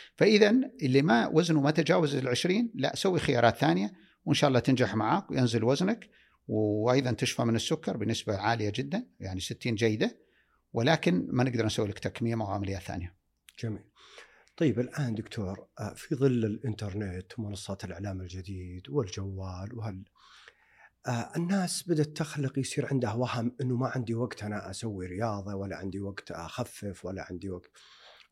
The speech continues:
Speaker 2: أنا أبي أضرب بالخمس وأستمتع في حياتي وأروح مع موضة التكميم.
Speaker 1: شوف،
Speaker 2: إيش رأيك في هال-،
Speaker 1: هذه،
Speaker 2: الأمر هذا؟
Speaker 1: شوف، هنا
Speaker 2: صارت موضة الآن.
Speaker 1: هذا، إن-، أيوة، هذه نقطة مهمة جدًا، لأنه يجونا ناس، خاصة البنات.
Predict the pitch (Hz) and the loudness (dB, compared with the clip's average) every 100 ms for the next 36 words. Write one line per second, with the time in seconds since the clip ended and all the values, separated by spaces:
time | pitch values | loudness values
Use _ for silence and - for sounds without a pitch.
0 | - 165 95 92 78 92 107 98 - 117 | 0 0 0 -6 -8 -8 -6 -6 -4 -4
1 | 104 98 104 - 165 151 - - - - | -6 -6 -8 -4 -2 -2 -4 -8 -8 -6
2 | 123 107 95 92 - - - 170 151 - | -4 -4 -6 -10 -10 -8 -6 -6 -6 -4
3 | 151 151 - - - - 185 165 147 143 | -4 -6 -16 -20 -20 -6 2 4 4 0
4 | - - - 165 160 131 - 123 117 135 | -4 -10 -4 4 6 4 2 0 4 4
5 | 120 120 - - 110 - 87 73 _ _ | 6 2 -2 -8 -8 -6 -8 -8 _ _
6 | _ _ _ _ _ - - - - - | _ _ _ _ _ -20 -20 -20 -4 4
7 | 165 139 101 98 - 82 87 - - 269 | 4 6 2 0 -8 -10 -10 -6 0 2
8 | 214 180 - - 117 - - 208 175 165 | 2 0 0 0 -2 -2 -2 0 2 0
9 | 190 - - - 180 160 - 196 98 95 | -2 -12 -18 0 4 4 6 6 6 2
10 | - - - 143 151 - 131 - 160 101 | -4 -8 -2 0 0 0 0 0 0 0
11 | 95 92 180 165 143 139 - 120 113 120 | -2 -2 -2 0 0 -2 -4 -4 -2 0
12 | 123 117 123 117 113 113 117 170 165 139 | -2 -2 -4 -2 0 0 -2 0 2 2
13 | 139 123 143 131 - - 170 113 104 107 | 2 0 0 -2 -4 -4 -2 -2 -2 -4
14 | 98 | -4